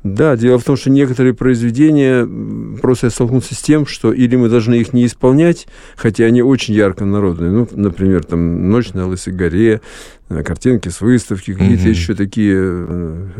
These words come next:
Speaker 1: Римский-Корсаков, Лядов, Мусоргский, Чайковский. И они просто не могут звучать без медных. Так задумано автором, и они очень красиво звучат с народным оркестром.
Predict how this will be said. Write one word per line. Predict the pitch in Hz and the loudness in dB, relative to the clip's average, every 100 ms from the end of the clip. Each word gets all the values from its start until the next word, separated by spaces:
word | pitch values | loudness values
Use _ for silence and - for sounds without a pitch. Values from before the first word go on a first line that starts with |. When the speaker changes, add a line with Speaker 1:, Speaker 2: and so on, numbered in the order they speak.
| 80 | -6
Speaker 1:
Римский-Корсаков, | 98 - 107 - 135 110 - 110 104 | -6 -4 -4 0 0 0 -6 -8 -4
Лядов, | 104 123 104 101 95 - - | 0 2 2 -4 -8 -16 -14
Мусоргский, | 95 92 104 110 104 95 - | -10 -6 -4 -4 -6 -6 -8
Чайковский. | 87 95 87 120 113 - 113 - - - - - | -8 -8 0 0 0 -6 -12 -12 -20 -20 -20 -20
И | - 123 123 117 | -16 -6 -2 0
они | 127 127 | 2 2
просто | 123 127 113 - 120 | 2 0 0 0 2
не | 120 139 | 4 2
могут | 135 98 90 | 2 0 -4
звучать | 90 101 98 | -6 -2 -2
без | 87 92 | -2 -6
медных. | 90 98 80 82 76 - | -2 -2 -2 -4 -10 -4
Так | 104 92 | -2 -2
задумано | 98 101 95 101 143 | -4 -2 0 2 2
автором, | 139 113 104 | 0 -2 -2
и | 104 | 0
они | 104 107 110 | 0 2 0
очень | 101 104 110 | 0 -2 -4
красиво | 101 107 107 90 | -6 -6 -2 -2
звучат | 82 85 87 80 - | -2 -6 -4 -6 -8
с | - - | -14 -4
народным | 87 82 80 | -2 -2 -4
оркестром. | 85 85 82 - 76 | -6 -6 -8 -8 -12